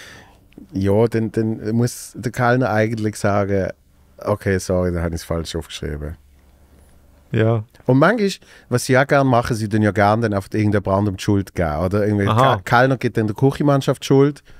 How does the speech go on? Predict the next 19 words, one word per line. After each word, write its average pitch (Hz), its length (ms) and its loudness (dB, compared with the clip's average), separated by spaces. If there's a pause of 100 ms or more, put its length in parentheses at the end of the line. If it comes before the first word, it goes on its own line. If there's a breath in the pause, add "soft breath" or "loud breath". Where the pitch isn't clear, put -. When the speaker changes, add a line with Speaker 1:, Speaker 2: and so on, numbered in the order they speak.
Speaker 2:
Wegen, 104 240 2 (200 soft breath)
ich 127 140 2
hab's 151 140 0
schon 135 120 2
richtig 147 280 0
aufgeschrieben, 135 420 0
sie 120 120 -2
haben's 104 120 2
Speaker 1:
Ja, 98 60 -2
Speaker 2:
falsch 95 180 2
gelesen. 107 400 2
Speaker 1:
das 82 120 -8
sind 104 120 -4
neue 95 200 2
Leute. 92 140 -2
Speaker 2:
Weißt 107 220 -2
du 107 40 4
so, 101 80 4
oder? 92 340 0